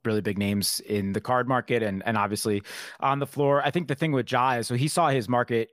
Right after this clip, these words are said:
uh, he was so, so high, like, kind of being right behind Zion coming out. And so he saw his market really steadily decline throughout this entire season, kind of just maybe plateauing as, you know, not really taking a leap in during the season. And, you know, as you said, they were limiting his minutes and he was up and down throughout the regular season.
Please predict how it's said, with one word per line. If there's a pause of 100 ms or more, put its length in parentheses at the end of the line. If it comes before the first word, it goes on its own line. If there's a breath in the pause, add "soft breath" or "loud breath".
(160)
uh,
he
was
so,
so
high,
like,
kind
of
being
right
behind
Zion
coming
out. (200 loud breath)
And
so
he
saw
his
market
really
steadily
decline
throughout
this
entire
season,
kind
of
just (360 loud breath)
maybe
plateauing
as,
you
know,
not
really
taking
a
leap
in
during
the
season.
And,
you
know,
as
you
said,
they
were
limiting
his
minutes
and (300 loud breath)
he
was
up
and
down
throughout
the
regular
season.